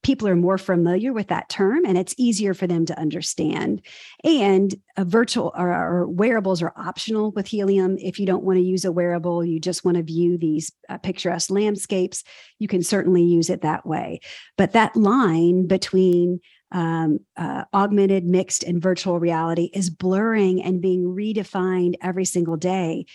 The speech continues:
And really, it's confusing to the consumers because there are s-,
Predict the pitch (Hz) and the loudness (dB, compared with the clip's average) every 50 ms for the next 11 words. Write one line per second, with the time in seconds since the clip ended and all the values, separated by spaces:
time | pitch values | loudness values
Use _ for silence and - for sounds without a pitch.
0 | - - - - _ _ - 185 180 170 170 175 175 180 170 - - - 208 175 | -20 -20 -20 -20 _ _ -2 0 2 2 4 2 2 2 0 -4 -8 -8 -6 -4
1 | 190 220 262 349 285 - - - 185 190 - - - 196 180 - - 185 190 277 | -2 0 2 2 2 0 0 -2 -2 -2 -4 -2 0 0 0 0 0 0 0 2
2 | 339 269 - - - - - - 202 - _ _ _ _ - 202 180 180 175 - | 2 0 -2 -6 -10 -12 -16 -16 -16 -20 _ _ _ _ -2 -2 0 -2 -2 0
3 | 185 160 165 - - 254 302 240 - - - - - - - - _ - - - | 0 0 0 0 0 0 0 0 -2 -4 -6 -8 -8 -8 -10 -12 _ -20 -20 -20
4 | - - _ _ _ - 196 190 - - 190 185 175 175 175 180 180 185 180 175 | -20 -20 _ _ _ -4 -2 -2 -2 -2 0 0 2 2 0 0 -2 -4 -2 0
5 | 196 185 180 190 190 190 190 190 - - | 0 2 2 2 0 0 0 -2 -4 -6